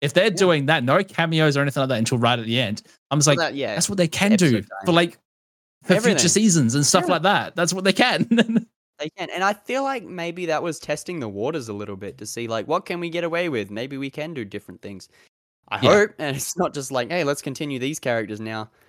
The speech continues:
Speaker 2: Uh, Kahori's gonna get thirty episodes in the next season. It's like, "Oh, cool."
Speaker 1: That's another thing. Yeah, don't overdo it, which I know Disney and Marvel, they absolutely
Speaker 2: Oh,
Speaker 1: love to
Speaker 2: they
Speaker 1: do
Speaker 2: will.
Speaker 1: at the
Speaker 2: They're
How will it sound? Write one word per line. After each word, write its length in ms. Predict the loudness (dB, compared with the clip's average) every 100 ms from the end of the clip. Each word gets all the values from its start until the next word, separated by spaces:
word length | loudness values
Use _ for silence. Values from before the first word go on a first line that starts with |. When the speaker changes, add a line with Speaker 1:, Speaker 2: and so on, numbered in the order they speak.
| _ _ _
Speaker 2:
Uh, 200 | -6 -6
Kahori's 420 | -2 -2 0 0 -2
gonna 140 | -6
get 200 | -6 -2
thirty 320 | 0 2 2
episodes 420 | -4 -4 -8 -8
in 40 | -6
the 60 |
next 220 | -8 -10 -10
season. 340 | -10 -10 -12
It's 160 | -14 -14
like, 160 | -14
"Oh, 200 | -12 -14 -14
cool." 220 | -12 0
Speaker 1:
That's 240 | 2 2
another 240 | -2 -2 0
thing. 180 | 0 0
Yeah, 140 | -2
don't 320 | -2 2 2 2
overdo 520 | 0 2 0 2 0 0
it, 120 | -2
which 220 | -4 0
I 60 | 0
know 240 | 0 -2 -6 _ _ _ _ 0
Disney 500 | 2 4 4 4 4
and 180 | 2
Marvel, 400 | 4 4 4 0
they 140 | 2 2
absolutely 600 | 2 2 2 4 4 6
Speaker 2:
Oh, 100 | 8
Speaker 1:
love 340 | 8 8 4
to 80 | 4
Speaker 2:
they 60 | 4
Speaker 1:
do 60 | 6
Speaker 2:
will. 200 | 6 6
Speaker 1:
at 180 | 4
the 80 |
Speaker 2:
They're 0 | 2